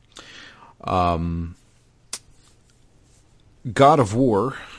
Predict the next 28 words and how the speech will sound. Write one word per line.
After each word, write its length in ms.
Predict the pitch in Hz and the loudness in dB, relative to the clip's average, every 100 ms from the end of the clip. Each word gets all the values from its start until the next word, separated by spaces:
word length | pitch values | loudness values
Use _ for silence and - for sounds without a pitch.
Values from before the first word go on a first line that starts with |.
| - - | -20 -18
came 220 | - 98 | -10 -6
out 100 | 95 | -4
in 80 | 92 | -6
two 140 | - 101 | -8 -8
thousand 340 | 104 95 87 | -6 -6 -8
five, 500 | - 98 85 87 90 - | -6 -4 -4 -6 -8 -8
obviously, 680 | 90 90 85 80 90 90 117 _ _ - - - - - - - | -6 -6 -10 -12 -12 -14 -14 _ _ -20 -20 -20 -20 -20 -18 -8
and, 480 | 92 87 87 87 - | -4 -4 -4 -6 -8
uh, 380 | - - 50 | -10 -10 -10
that 300 | 85 104 113 | -8 -6 -6
was, 540 | 92 92 101 110 - - | -6 -4 -4 -6 -10 -14
uh, 260 | 104 104 - | -18 -16 -16
the 440 | - 90 92 95 90 - _ _ _ _ _ - | -14 -12 -12 -14 -16 -20 _ _ _ _ _ -14
second 420 | - 151 - - - | -6 -4 -4 -8 -8
year 380 | 104 101 101 | -6 -4 -6
of 260 | 87 90 - | -8 -12 -10
college 440 | - 85 58 - | -6 -6 -6 -10
for 160 | - 80 | -12 -12
me. 220 | 50 71 - _ _ _ - _ - - | -12 -16 -18 _ _ _ -20 _ -20 -14
Uh, 280 | 104 87 82 | -10 -8 -8
and 360 | - 95 95 90 | -8 -6 -6 -6
I've 180 | 87 87 | -6 -6
said 200 | - 117 | -6 -6
it 100 | - | -6
before 440 | - - 139 135 | -12 -6 -4 -4
that, 240 | 113 104 - - - - - | -4 -6 -8 -18 -20 -20 -18
uh, 380 | - 92 90 92 - | -10 -8 -6 -8 -8
between 560 | 101 - 110 113 110 | -10 -6 -4 -2 -2